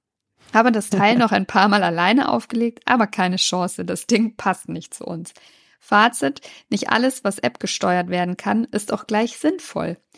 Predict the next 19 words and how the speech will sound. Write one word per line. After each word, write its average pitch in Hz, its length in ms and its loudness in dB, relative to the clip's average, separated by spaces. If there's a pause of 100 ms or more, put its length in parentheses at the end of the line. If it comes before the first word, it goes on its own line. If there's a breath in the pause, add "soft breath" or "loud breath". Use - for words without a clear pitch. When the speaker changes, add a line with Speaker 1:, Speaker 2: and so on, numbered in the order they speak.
(340 soft breath)
Speaker 1:
Wüsst 285 240 2
ihr 269 60 4
ja 233 100 4
gern, 233 320 4
wie 233 60 2
viele 214 240 -2
Kalorien 208 640 0
wir 196 160 0
den 185 160 -2
Abend 202 300 0
verbrannt 175 520 -2
haben. - 340 -8 (560)
Ihr 220 140 2
Sextoy 247 800 0
jetzt 208 320 -2
auch - 140 -4
mal 175 400 -2 (220)
mit 302 380 0
Kalorienverbrennzähler.“ 175 1600 -2